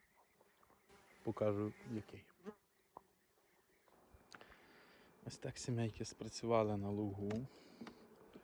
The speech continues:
По бджолі набагато більше бджоли,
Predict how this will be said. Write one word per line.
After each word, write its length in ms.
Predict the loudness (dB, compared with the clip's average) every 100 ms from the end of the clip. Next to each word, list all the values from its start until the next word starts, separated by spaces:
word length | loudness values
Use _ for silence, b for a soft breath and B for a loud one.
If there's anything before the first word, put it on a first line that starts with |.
| B B B B -20 -20 0
По 160 | 2 2
бджолі 500 | 0 0 2 2 2
набагато 760 | 2 2 0 2 0 -2 -10 -10 -8
більше 400 | -6 -4 -6 -6
бджоли, 580 | -8 -4 -2 0 -2